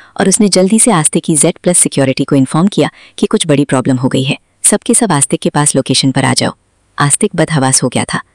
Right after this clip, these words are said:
सत्रहवीं मंजिल तक नीचे lift से आया था। वो बुरी तरह से हाँफ रहा था, उसके पैर कांप रहे थे और चेहरा पूरा हताशा से भर गया था, लेकिन आस्तिक के कदम नहीं रुक रहे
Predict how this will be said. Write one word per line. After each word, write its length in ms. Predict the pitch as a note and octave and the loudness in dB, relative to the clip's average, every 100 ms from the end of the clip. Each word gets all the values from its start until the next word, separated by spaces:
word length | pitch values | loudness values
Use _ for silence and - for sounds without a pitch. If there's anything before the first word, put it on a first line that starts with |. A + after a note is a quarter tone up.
| - | -6
सत्रहवीं 520 | - F3 - F3 G#3+ | -2 0 0 2 4
मंजिल 300 | F3 C#3+ D#3 | 4 4 2
तक 120 | D#3 F3 | 0 0
नीचे 220 | C#3+ - | 0 2
lift 220 | C#3 C#3 | 0 0
से 120 | - D3+ | 0 0
आया 200 | C3 B2+ | 0 -4
था। 160 | - - _ _ D#3+ | -8 -10 _ _ -2
वो 80 | |
बुरी 200 | D3 D3+ | 0 0
तरह 220 | C#3+ C#3 D3 | 2 0 0
से 120 | G3 | 0
हाँफ 220 | D3 C#3 | 0 -2
रहा 180 | C3 C3 | 0 -2
था, 160 | - D3 _ _ - | -2 -8 _ _ -4
उसके 200 | D3+ D3 | 0 0
पैर 200 | - C#3 | 0 -2
कांप 260 | - D3+ E3 | -2 -2 0
रहे 180 | D3 D#3 | 0 0
थे 100 | G3 - - - | -2 -4 -12 -4
और 60 | G3+ | 0
चेहरा 300 | F#3+ F3+ G#3+ | 2 0 0
पूरा 260 | G3+ G#3 | 0 0
हताशा 400 | F#3 E3+ C#3 - | 0 -2 -2 0
से 140 | D3 F#3 | 0 0
भर 180 | D3 | 0
गया 160 | A#3 C3 | -2 -4
था, 160 | - - _ _ _ - | -4 -10 _ _ _ -2
लेकिन 200 | C#3+ C#3 | 2 2
आस्तिक 300 | C3+ - - | 2 -2 -2
के 120 | F#3 | -2
कदम 220 | D3 D#3 | 0 2
नहीं 220 | G3+ D3 C#3 | 2 2 0
रुक 140 | - | -2
रहे 180 | C3 | -2